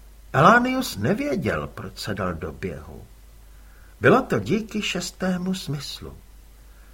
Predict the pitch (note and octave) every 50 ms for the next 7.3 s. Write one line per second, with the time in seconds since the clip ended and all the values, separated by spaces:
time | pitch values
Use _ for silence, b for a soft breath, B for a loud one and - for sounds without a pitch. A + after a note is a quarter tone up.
0 | b b b - G#2 C3 F3+ G#3+ G#3+ G#3 A3 G3+ C#3 A#2 C3+ D3 - - - F3+
1 | F#3+ G3 G3+ G3+ G3+ F#3 F#3 F#3 F3+ F3 F3 F3 F3 F3 B2+ F#2 G#2 C#3 D#3 F#3
2 | F#3 F#3 D3+ A#2 G#2+ B2 C#3 C3+ F#3 - - - - - - - - C#3 A#2 -
3 | - - - G#2 A2 B2 D3+ D#3+ D#3+ D#3 - E3 - - E3 D#3+ E3+ F3+ F3 -
4 | - C3+ G2+ F#2 E2+ G2+ G#2+ A#2+ C#3 D3+ F3+ E3 B2+ B2 C3+ D#3 E3 D#3+ C#3 A#2+
5 | G#2+ - - D3+ - - - F3 E3+ - - C3 F#2+ E2+ - - - A2+ B2+ C#3
6 | D3+ D#3+ - - - E3+ F3+ F#3 - - - - - - - - - - - C#3+
7 | E3+ - - - - D3+